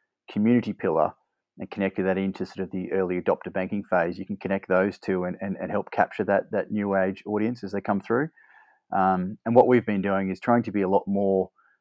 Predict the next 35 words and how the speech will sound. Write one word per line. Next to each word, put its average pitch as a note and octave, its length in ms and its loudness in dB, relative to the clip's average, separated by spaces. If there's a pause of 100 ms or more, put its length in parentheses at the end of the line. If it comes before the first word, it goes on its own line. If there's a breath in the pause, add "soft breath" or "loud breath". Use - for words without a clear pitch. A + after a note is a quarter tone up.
(140)
uh, F#2 300 4
focused G#2 580 2
in G2 80 -10
terms F2+ 300 -4
of E2+ 80 -8
our F2+ 100 0
proposition G2 560 -4
banking, F#2 540 -2
connecting G2 400 -2
into F2+ 240 -4
our E2+ 80 -2
partnerships - 680 -4
and F#2 260 -4 (760 soft breath)
and G#2 100 -2
espousing, A2 440 8
I F#2+ 40 0
guess, F#2+ 180 0
the F#2 100 -4
virtues F#2+ 440 -2
of, F2+ 200 -2 (120)
of, F2 240 0 (220)
you A#2 100 -8
know, F2 80 -6 (260)
what G#2+ 260 4
we F#2 100 -2
do G2+ 160 0
and F#2 80 0
the F#2 60 -2
reasons F#2 320 -2
that - 100 -8
we F#2+ 80 -6
partner G2+ 320 4
with G2 240 -2
certain G2 280 2
properties. B2+ 480 0